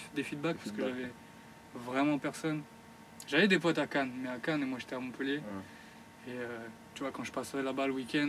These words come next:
Speaker 1: on n'avait pas vraiment le temps de s'attarder vraiment, euh, sur tout ce qui était blending, transition, scratching, pur, vraiment purement comment je l'aurais aimé, mais, euh, quand même, à chaque fois, je tirais des informations de ces gars-là. Mais c'était surtout, ouais, pour que mes gars puissent écouter et me dire, ouais, t'as progressé là-dessus, ou, ou ci ou là.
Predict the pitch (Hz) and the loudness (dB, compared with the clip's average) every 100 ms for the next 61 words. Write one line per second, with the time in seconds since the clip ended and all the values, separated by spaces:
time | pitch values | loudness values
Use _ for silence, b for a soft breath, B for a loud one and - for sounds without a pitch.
0 | 135 123 120 117 131 127 131 135 131 - | 0 -2 -6 -6 -4 -2 0 2 0 0
1 | 139 123 131 - 127 131 127 127 131 131 | -2 -2 -6 -6 -6 -4 -4 -4 -4 -4
2 | 127 120 - B B B B B B - | -6 -10 -16 B B B B B B -18
3 | - - - - 135 123 139 143 139 139 | -18 -14 -12 -6 -4 2 4 4 2 0
4 | 120 135 127 123 139 123 - - 123 - | 0 -2 -4 -4 -4 -6 -6 -6 -6 -4
5 | 131 117 - - 151 127 123 135 127 - | -4 -6 -10 -6 -4 -2 -2 -2 -2 -2
6 | 143 139 127 135 131 131 131 135 165 180 | 0 0 0 -2 0 0 -2 0 0 2
7 | 139 127 127 B B B B B - 151 | 2 0 -4 B B B B B 2 6
8 | 160 131 135 - 156 - - 143 135 131 | 6 4 0 0 0 0 0 2 2 0
9 | 131 131 120 151 135 131 135 165 - B | -2 -4 -2 -4 -4 -2 -2 -4 -6 B
10 | B B B B B - 131 - 131 151 | B B B B B -6 -4 -2 -2 2
11 | 214 208 175 147 147 143 156 151 - 139 | 6 6 6 4 4 6 4 2 -4 -4
12 | - 165 170 175 - - - - - 135 | -2 2 2 0 -10 -20 -20 -12 -4 -2
13 | 123 143 127 127 123 117 - 123 - 131 | 0 0 0 -2 -4 -10 -8 -8 -4 -4
14 | 127 131 135 120 - 139 135 135 123 120 | -4 -4 -4 -4 -6 -4 -2 -2 -4 -8
15 | - - - - - - 131 120 - 143 | -12 -18 -20 -18 -18 -14 -12 -6 0 2
16 | 143 151 | 2 2